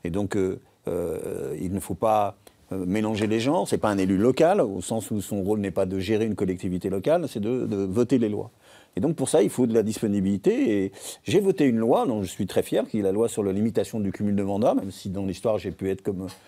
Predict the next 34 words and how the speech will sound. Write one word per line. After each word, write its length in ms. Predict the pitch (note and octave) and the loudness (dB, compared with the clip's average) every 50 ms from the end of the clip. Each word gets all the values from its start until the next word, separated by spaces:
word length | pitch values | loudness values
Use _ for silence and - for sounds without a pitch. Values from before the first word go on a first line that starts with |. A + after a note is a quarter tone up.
| - _ _ _ | -20 _ _ _
pourrait 160 | - F#2+ G2 G2 | -2 0 0 0
me 120 | F#2+ G2 | 0 0
le 60 | F#2 | -2
dire 200 | E2+ G2 G2 G2 | -2 -2 -2 -2
la, 160 | G2+ G2 G2+ | -4 -4 -6
notre 220 | G2+ G2+ G2 - G#2+ | -6 -8 -6 -6 -4
ami 200 | G2 G2+ G#2 G#2 | -4 -2 -2 -2
Henri 200 | G#2 G2 G2+ G2+ | 0 0 0 0
Lourdeau, 320 | G2+ G2+ G2+ A2 A2 F#2+ | 0 0 0 0 0 -2
peut-être 220 | E2+ G2+ F#2 - - | -2 -4 -4 -6 -4
cumulé 460 | - A#2 A2+ G#2+ G#2 A2+ C3 D3+ E3 | -2 0 0 2 2 2 2 2 0
plus 360 | D#3+ - - - D#3 D#3 - | -2 -6 -4 -2 -2 0 0
que 100 | - B2 | 0 0
nécessaire. 520 | G#2+ A2+ G#2 - G#2 G2 - D3 F3+ - - | 0 0 -2 -4 -6 -4 -2 -2 -2 -2 -4
Euh, 440 | - A2 - - A2 G#2 F#2 F#2+ G2 | -4 -6 -6 -6 -6 -4 -4 -6 -6
je 220 | F#2 F#2 G2 G2 F#2+ | -6 -6 -6 -6 -6
cumule 300 | F2 - G2 G2+ G#2 G2 | -4 -4 -4 -2 -2 -2
de 60 | G2+ | -2
moins 240 | F#2+ G#2 A2 G#2+ A#2 | -2 -2 -2 -4 -4
en 60 | G#2+ | -2
moins. 280 | A2+ C3 D3 F#3 A3+ C4+ - - - - - _ _ - | -2 -2 -2 -2 -4 -6 -8 -14 -20 -20 -20 _ _ -6
Et, 140 | - A2 A2 | -4 -4 -4
et 340 | A2+ - A#2 G#2 A2+ G#2 F2+ | -4 -4 -6 -4 -6 -4 -4
cette 180 | - B2 A2 D#3 | -4 -2 0 2
limitation 440 | E3 E3+ D#3+ D#3 C#3 - - C3+ | 2 2 4 4 2 2 2 -2
sur, 200 | B2 - - A#2 | -2 0 0 0
des, 160 | G2+ F#2 A#2 G#2 | 0 2 0 0
du 120 | G#2+ G#2 | 0 0
cumul 240 | - A#2+ A2+ A2 G#2 | 0 2 2 2 2
des 80 | G#2 | 2
mandats 240 | G2 G2+ A2+ E3+ G#3+ | 2 2 2 0 0
que 100 | - - | 0 0
j'ai 140 | G2 G#2 G#2+ | -2 -2 -2
votée 380 | F#2+ G2+ G#2 G2 - A2+ G#2+ | -2 -2 -2 -2 -2 -2 -4